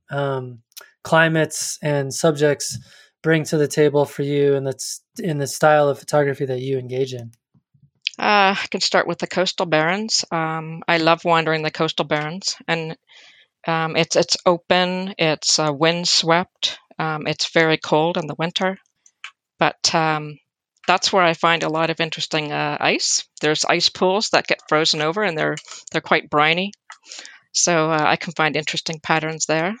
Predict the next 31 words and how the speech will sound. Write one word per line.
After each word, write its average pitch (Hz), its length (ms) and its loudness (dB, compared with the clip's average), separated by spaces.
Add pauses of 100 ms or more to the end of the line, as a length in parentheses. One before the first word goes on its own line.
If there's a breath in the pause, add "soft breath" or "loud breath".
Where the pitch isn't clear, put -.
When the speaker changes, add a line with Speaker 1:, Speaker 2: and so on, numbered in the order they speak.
Speaker 2:
So, 170 500 2 (600 soft breath)
uh, 170 40 -2 (340)
and 190 180 2
the 196 60 4
vegetation 196 640 2
is 180 140 -2
just - 460 0
so 190 140 4
completely 180 540 -2
different 233 400 0
from, 165 560 -2 (180)
say, 180 200 2
the 156 100 -4
coastal 180 380 0
barrens 170 720 2
to, 160 540 0 (1000 soft breath)
um, 156 600 -6
a 160 100 4 (100)
bog 156 440 4 (180)
or 156 140 4
a 151 100 0
marsh 160 680 0 (120)
here. 180 480 0
And 170 180 0
we 185 120 2
have 180 180 4
a 156 80 2
lot 160 400 4
of 160 80 0
wetlands 151 540 0
here. 156 340 -2